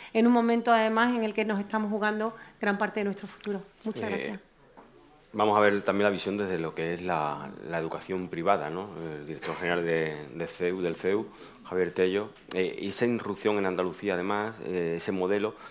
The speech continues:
Speaker 2: ¿se puede entender o se está entendiendo la educación privada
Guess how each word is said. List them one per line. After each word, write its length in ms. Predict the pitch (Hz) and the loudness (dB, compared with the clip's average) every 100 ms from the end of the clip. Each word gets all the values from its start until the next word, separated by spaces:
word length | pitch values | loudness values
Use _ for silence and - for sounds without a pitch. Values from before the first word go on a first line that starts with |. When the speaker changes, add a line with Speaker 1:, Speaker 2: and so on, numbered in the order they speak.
| - - _ _ 80 - | -20 -20 _ _ -18 -8
Speaker 2:
¿se 140 | - | -2
puede 160 | - 143 | 6 6
entender 400 | 143 135 127 123 | 8 6 6 4
o 80 | 113 | 0
se 140 | 110 | -6
está 180 | - 117 | 0 2
entendiendo 400 | 117 113 110 110 | 2 2 4 4
la 80 | 101 | 4
educación 400 | 98 95 101 95 | 2 0 -2 -2
privada 800 | 98 95 95 92 92 90 85 | 0 2 4 6 4 4 0